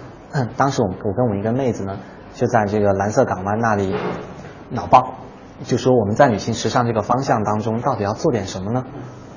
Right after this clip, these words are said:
就脑爆。脑爆的时候呢，哎，突然间就产生一个灵光一现，就是，哎，<clears throat> 灵光一现，我，我问她，我说，“哎，你想不想看别人都在逛什么东西？”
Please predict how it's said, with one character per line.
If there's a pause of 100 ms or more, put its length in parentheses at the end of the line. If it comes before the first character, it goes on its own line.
(240)
就
脑
爆。 (560)
脑
爆
的
时
候
呢，
哎，
突
然
间
就
产
生
一
个
灵
光
一
现， (200)
就
是，
哎， (440)
<clears throat>
灵
光
一
现，
我，
我
问
她，
我
说
，“哎， (220)
你
想
不
想
看
别
人 (220)
都
在
逛
什
么
东
西？”